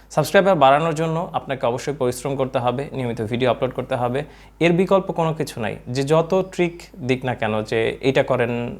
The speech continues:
খুব শর্টকাটে হয়ে যাবে, ওইটা করেন খুব শর্টকাটে হয়ে যাবে, আসলে বিষয়টা এমন না। আহ, আমার, আহ, আহামরি কিছু হয়নি,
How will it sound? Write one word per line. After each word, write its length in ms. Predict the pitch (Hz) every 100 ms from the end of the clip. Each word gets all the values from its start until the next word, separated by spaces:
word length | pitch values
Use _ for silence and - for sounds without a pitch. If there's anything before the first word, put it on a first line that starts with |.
| -
খুব 160 | - 165
শর্টকাটে 400 | - 131 123 120
হয়ে 160 | 113 117
যাবে, 220 | 117 123
ওইটা 200 | 131 131
করেন 280 | 123 120 117
খুব 200 | 160 -
শর্টকাটে 380 | 123 - 123
হয়ে 160 | 117 113
যাবে, 160 | 127 -
আসলে 240 | - 120
বিষয়টা 340 | 117 120 -
এমন 140 | 120 156
না। 120 | 160
আহ, 840 | 160 - - - - - - 127 147
আমার, 180 | 190 202
আহ, 680 | 196 180 165 151 143 101
আহামরি 340 | - 156 190 180
কিছু 240 | 180 170
হয়নি, 300 | 151 139 165